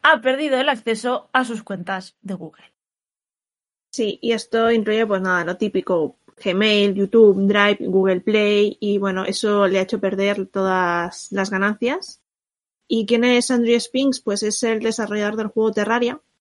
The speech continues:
Speaker 2: que es un, no sé cómo definirlo, es de estos juegos de ir a picar a la mina que a mí me gustan.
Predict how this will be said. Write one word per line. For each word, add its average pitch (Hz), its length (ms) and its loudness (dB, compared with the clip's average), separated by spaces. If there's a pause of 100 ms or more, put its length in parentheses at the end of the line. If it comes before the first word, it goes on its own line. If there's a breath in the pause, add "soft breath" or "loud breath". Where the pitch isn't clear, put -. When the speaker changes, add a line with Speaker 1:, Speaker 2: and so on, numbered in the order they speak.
(1000)
Speaker 2:
que 202 340 0
es 190 180 -4
un, 202 1040 2 (1160)
no 233 200 2
sé 302 140 0
cómo 285 200 0
definirlo, 254 800 -2 (400)
es 285 240 4
de - 120 -4
estos 247 280 0
juegos 247 320 4
de 214 260 0
ir 226 140 0
a 247 80 0
picar 226 280 0
a 214 80 4
la 208 100 4
mina 214 220 0
que 208 80 -4
a 185 40 -2
mí 185 140 -2
me 185 80 -2
gustan. 180 480 -8